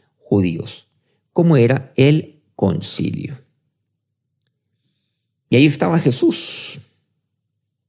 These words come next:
Y estaba el sumo sacerdote, máxima autoridad de la época. Tenían, obviamente, facultades y funciones de carácter jurisdiccional sobre sus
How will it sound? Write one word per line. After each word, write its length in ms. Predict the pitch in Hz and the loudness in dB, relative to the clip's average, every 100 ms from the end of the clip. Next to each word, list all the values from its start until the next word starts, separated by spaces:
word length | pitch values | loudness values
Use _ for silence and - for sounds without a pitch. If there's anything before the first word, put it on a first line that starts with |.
| _ _ _ _ _ _ _ _ _ - - _ _ | _ _ _ _ _ _ _ _ _ -20 -20 _ _
Y 80 | 120 | -2
estaba 260 | 107 101 | 0 2
el 100 | 110 | 2
sumo 260 | 107 113 113 | 2 2 2
sacerdote, 640 | 123 127 127 139 139 - | 2 2 2 2 2 0
máxima 460 | 101 113 123 - 107 | 0 0 0 -2 -2
autoridad 720 | 82 - - - - - - _ _ _ _ _ _ _ _ | -2 -4 -6 -6 -8 -10 -20 _ _ _ _ _ _ _ _
de 160 | - 95 | 0 4
la 120 | 110 | 4
época. 380 | 151 - - - | 2 -4 -14 -6
Tenían, 480 | - 101 123 143 - | -2 2 0 0 -2
obviamente, 760 | 92 98 104 104 98 135 - _ _ _ _ _ - | 0 2 2 0 0 -2 -2 _ _ _ _ _ -2
facultades 920 | 104 95 98 71 71 156 - - _ _ _ | 0 -2 -4 -2 0 0 -2 -12 _ _ _
y 240 | - - | -10 -8
funciones 540 | - 104 101 98 123 123 | -2 -2 0 2 2 0
de 100 | 101 | -2
carácter 420 | - 85 - 107 | -4 -4 -2 -2
jurisdiccional 800 | 110 104 90 80 80 110 147 110 | 0 -2 -2 -4 -4 -2 -2 -6
sobre 380 | - 107 101 85 | -2 0 2 0
sus 500 | - 101 127 - | -2 -2 -2 -4